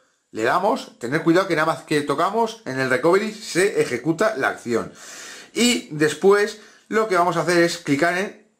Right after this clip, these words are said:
Apply Update. La primera opción pone Apply from A D B o escoger Choose from Internal Storage. Le damos a, a escoger from Internal Storage y nos vamos a la parte que pone cero.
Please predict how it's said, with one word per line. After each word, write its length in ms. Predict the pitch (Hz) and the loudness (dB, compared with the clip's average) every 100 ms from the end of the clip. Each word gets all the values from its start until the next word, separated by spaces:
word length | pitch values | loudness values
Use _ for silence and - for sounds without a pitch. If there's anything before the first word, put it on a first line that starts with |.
| _ - | _ -6
Apply 300 | 165 165 131 | -6 -4 -4
Update. 680 | 107 - - 180 220 - - - _ _ _ _ _ _ _ _ _ _ _ _ | -4 -4 0 2 2 -2 -18 -20 _ _ _ _ _ _ _ _ _ _ _ _
La 140 | 101 | -4
primera 180 | 123 147 | 0 0
opción 260 | 143 165 160 | 0 0 2
pone 300 | 151 131 - | 0 -2 -4
Apply 480 | 160 147 139 104 - | -4 -4 -6 -8 -12
from 260 | - 120 110 | -6 -4 -2
A 140 | - 165 | 0 2
D 100 | 190 | 4
B 380 | 226 254 - - _ | 4 2 -8 -18 _
o 420 | 190 226 - - _ _ _ _ | -2 -2 -4 -14 _ _ _ _
escoger 720 | 147 143 147 135 190 220 185 | -6 -4 -2 0 2 2 0
Choose 360 | - 185 - - | 0 -2 -2 -8
from 540 | - - 151 185 196 190 | -16 -6 0 0 0 -6
Internal 600 | 165 131 156 151 165 165 123 | -8 0 0 0 -2 -2 -4
Storage. 580 | - 113 92 80 - - _ | -4 -2 -2 -2 -10 -16 _
Le 60 | - | -4
damos 300 | 110 110 107 | -2 0 0
a, 400 | 101 98 92 - - - - _ - - - | 2 0 -2 -6 -16 -20 -20 _ -20 -20 -6
a 80 | 107 | -6
escoger 360 | - 113 131 123 | -2 0 0 0
from 200 | 113 107 | -2 -4
Internal 420 | 98 147 156 160 | -2 0 2 0
Storage 320 | 160 196 190 | 0 -2 -2
y 40 | |
nos 120 | 160 139 | 0 0
vamos 320 | 165 196 190 | 2 0 -2
a 240 | 156 160 - | 0 0 -2
la 140 | 131 | -2
parte 200 | 127 160 | -2 -2
que 100 | 156 | -2
pone 220 | 139 190 214 | 0 0 -2
cero. 380 | - 147 113 | -2 0 0